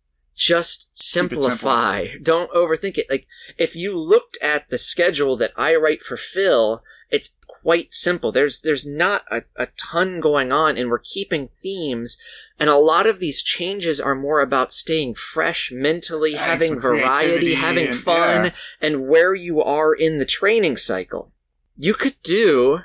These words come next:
Speaker 1: a short hill day and a long hill day and a long run and get really good.
Speaker 2: Uh-huh.
Speaker 1: And you could do a hill day and a three minute cycle day and a long run and get really good.
Speaker 2: Yep.
Speaker 1: Uh, you know, or you could even cut one of those and just do one of the workouts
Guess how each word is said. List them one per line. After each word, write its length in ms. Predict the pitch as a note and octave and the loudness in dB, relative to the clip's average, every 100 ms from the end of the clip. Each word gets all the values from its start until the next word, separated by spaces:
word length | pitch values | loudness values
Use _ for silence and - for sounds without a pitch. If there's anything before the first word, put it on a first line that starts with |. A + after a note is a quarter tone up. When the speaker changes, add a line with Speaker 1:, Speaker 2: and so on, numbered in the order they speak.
| _ _ _ _ _ | _ _ _ _ _
Speaker 1:
a 80 | - | -4
short 340 | - E3+ F3+ | 2 2 2
hill 140 | D#3+ D3+ | 2 4
day 260 | D3+ D3 | 4 4
and 100 | C#3 | 4
a 60 | A#2+ | 4
long 280 | C#3 E3+ D#3+ | 4 4 4
hill 160 | D3+ D3 | 2 4
day 180 | C#3+ | 4
and 100 | C#3 | 4
a 40 | B2 | 4
long 320 | C3+ E3+ F3 | 4 4 2
run 340 | C#3+ B2 B2+ | 2 2 2
and 120 | C3+ B2+ | -2 -2
get 120 | C3 | 0
really 240 | D3 C3+ | 2 2
good. 300 | C3+ A#2+ F2+ - | 2 0 0 -12
Speaker 2:
Uh-huh. 280 | - B2 D#3+ | -8 -4 -2
Speaker 1:
And 160 | C#3+ D3+ | -2 0
you 100 | F3 | 0
could 180 | F#3+ C#3+ | -2 0
do 360 | D3+ D#3+ D#3 | 0 2 4
a 80 | C3+ | 4
hill 280 | E3+ F3+ F3 | 4 2 2
day 580 | D#3+ D#3 D#3 D#3 D#3 C#3+ | 4 4 4 4 4 2
and 600 | C3 C3 C3 C3 C3 B2+ C3 - _ - | 0 2 0 0 -4 -8 -14 -16 _ -8
a 80 | A#2 | -6
three 320 | C#3+ E3+ F#3+ | 0 0 2
minute 420 | F3+ F3 E3+ D#3+ | 2 6 4 4
cycle 920 | - - - - - - F3 E3 E3 | 0 0 0 0 -2 2 2 4 4
day 400 | D3 D#3 D#3+ D#3 | 6 6 6 6
and 80 | C#3 | 4
a 40 | C#3 | 4
long 180 | D#3+ D3+ | 2 2
run 160 | D3 | 0
and 140 | C3 C#3+ | 0 -2
get 120 | D3+ | 2
really 260 | F3+ E3 | 2 4
good. 200 | D#3+ D#3 | 4 4
Speaker 2:
Yep. 140 | F#3+ C3+ | 4 0
Speaker 1:
Uh, 40 | |
you 220 | D#3+ E3 E3 | 0 2 2
know, 140 | D#3 | 2
or 100 | D#3 | 2
you 200 | D#3+ F#3 | 0 -2
could 160 | G#3 F3 | -4 -2
even 240 | F#3 F3 | -4 -4
cut 280 | - A3+ - | -2 -2 0
one 120 | F3+ | 2
of 80 | E3 | 4
those 140 | D#3 | 4
and 100 | E3 | 4
just 120 | D3+ | 0
do 120 | E3 C#3 | 0 2
one 200 | F3 A3+ | 2 4
of 80 | |
the 60 | E3+ | 4
workouts 720 | C3 C3+ - C3 D#3+ - - | 4 2 2 0 0 -4 -8